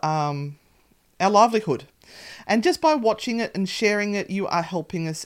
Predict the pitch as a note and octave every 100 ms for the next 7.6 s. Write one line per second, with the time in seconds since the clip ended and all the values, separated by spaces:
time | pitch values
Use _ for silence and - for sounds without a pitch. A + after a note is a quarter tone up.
0 | - D3+ B2 - - E3 E3 D#3+ F#3+ G#3+
1 | G#3 F3+ - F#3 F3+ F#3 E3 - - E3
2 | D#3+ - E3+ D#3+ - - - E3+ E3 E3+
3 | - A3 - G#3+ G#3+ F#3 F#3 G3 - C4
4 | C#4 G#3 - F3+ F#3+ G3 F#3+ E3+ - -
5 | - D3+ - G3 F#3+ F#3+ F#3 - - -
6 | - F4 F4+ G4+ F#4 - G#3+ A3 A3+ A3+
7 | G#3+ G3+ F#3+ - G3+